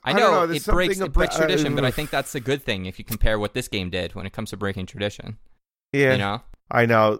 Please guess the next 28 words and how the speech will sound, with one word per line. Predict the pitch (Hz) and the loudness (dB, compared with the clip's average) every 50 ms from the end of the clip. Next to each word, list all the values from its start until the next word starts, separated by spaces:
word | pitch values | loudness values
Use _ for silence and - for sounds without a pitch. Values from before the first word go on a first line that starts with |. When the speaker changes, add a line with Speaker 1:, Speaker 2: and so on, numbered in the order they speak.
| - _ | -2 _
Speaker 2:
I | 135 143 | 0 0
mean, | 156 165 | 2 4
I | 165 160 | 4 2
was, | 160 165 - | 2 2 0
th-, | - 196 - | 0 0 2
I | 160 160 | 4 2
mean, | 165 170 160 160 | 2 2 2 0
in | 160 156 | 0 0
hindsight, | 147 123 147 147 147 151 147 - - 131 113 104 98 - | 0 2 2 2 2 2 0 -2 2 2 4 4 2 0
in | 104 113 | -2 -2
complete | 107 131 120 107 - - 123 127 131 131 - - | 0 -2 -2 0 0 0 2 2 2 2 0 0
and | 120 113 | -4 -2
total | - 117 117 107 107 101 | 2 2 4 4 4 4
hindsight, | 104 - 101 101 98 - - 95 92 95 87 - | 4 2 2 2 0 0 0 2 2 2 0 0
I | - 104 | 0 0
know | 104 104 107 110 113 113 113 | 0 2 2 4 6 6 6
I've | 110 104 - | 4 4 2
said | - 113 98 | 0 0 0
this | 92 98 - | 0 -4 -4
at | 101 69 82 | -4 -4 -4
least | 101 98 104 | -4 -2 -2
Speaker 1:
Dungeons. | 104 98 95 95 - | -2 -2 -2 -4 -2
Speaker 2:
four | - 104 98 | 0 0 0
times | 92 - 101 98 95 87 98 | 0 0 -2 -2 -2 -4 -6
on | 90 | -8
the | 92 90 | -10 -8
podcast, | - 92 90 90 - 92 92 92 | -6 -6 -6 -4 -4 -6 -6 -6
Speaker 1:
Yeah. | - | -8